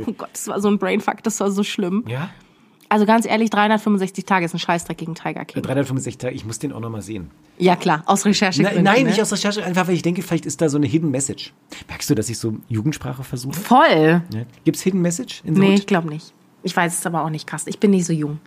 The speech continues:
Speaker 1: Ich bin ja schon zweiundzwanzig jetzt.
Speaker 2: Ja, Wahnsinn.
Speaker 1: Ähm, ja, auf jeden Fall, ähm, genau.
Speaker 2: Ja, das ist ein toller
Speaker 1: Und danach,
Speaker 2: Fastenplan.
Speaker 1: und danach, Carsten, habe ich mir überlegt
Speaker 2: Hast du Vollpension gebucht?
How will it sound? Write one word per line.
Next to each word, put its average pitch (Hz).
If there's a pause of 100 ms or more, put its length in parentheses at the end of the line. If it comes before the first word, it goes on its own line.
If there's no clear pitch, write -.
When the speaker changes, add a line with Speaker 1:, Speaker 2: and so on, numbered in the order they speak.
(120)
Speaker 1:
Ich -
bin 214
ja 190
schon 170
zweiundzwanzig 160
jetzt. -
Speaker 2:
Ja, 104
Wahnsinn. 95 (540)
Speaker 1:
Ähm, 226 (320)
ja, 269 (200)
auf 269
jeden 320
Fall, 294
ähm, 269 (200)
genau. 190 (1400)
Speaker 2:
Ja, 117
das 104
ist 147
ein 170
toller 269
Speaker 1:
Und 359
danach, 320
Speaker 2:
Fastenplan. 202
Speaker 1:
und 285
danach, 277
Carsten, 294
habe 311
ich 269
mir 269
überlegt 220
Speaker 2:
Hast -
du 131
Vollpension 139
gebucht? 165